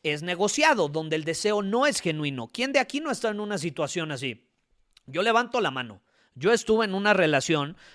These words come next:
donde el deseo era negociado y no me daba cuenta y yo actuaba como orbitador. Es parte del camino de todo hombre. Es parte del camino de todo hombre. El problema es cuando nos quedamos ahí.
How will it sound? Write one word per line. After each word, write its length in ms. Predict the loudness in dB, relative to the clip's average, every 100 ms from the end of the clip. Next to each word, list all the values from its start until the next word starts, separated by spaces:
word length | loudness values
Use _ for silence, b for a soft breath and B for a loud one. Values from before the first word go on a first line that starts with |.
| B
donde 240 | -8 -4
el 120 | -2 -2
deseo 460 | -2 4 6 8
era 180 | 4 2
negociado 640 | -2 -4 -2 0 0 0 -10 B
y 80 | -12
no 100 | -4
me 100 | 4
daba 160 | 4 6
cuenta 340 | 0 0 -2
y 80 | 0
yo 100 | -2
actuaba 380 | 0 2 2 2
como 180 | -4 -4
orbitador. 720 | -4 -4 -2 4 6 4 -2 _ _ _ _ _ _ _ _ _ _ _ _ 0
Es 180 | 2 2
parte 480 | 6 10 10 10 6
del 160 | 6
camino 400 | 4 2 2 4
de 80 | 4
todo 320 | 6 8 8
hombre. 460 | 6 2 -6 -8 _ _ -2
Es 160 | -2 2
parte 320 | 4 6 4
del 80 | 2
camino 280 | 0 0 -2
de 60 |
todo 240 | 0 0 0
hombre. 180 | -2
El 80 | -6
problema 380 | -4 -4 -2 -6
es 80 | -4
cuando 260 | -6 -6
nos 160 | -10 -10
quedamos 440 | -6 -4 -4 -6
ahí. 420 | -6 -4 -4 -6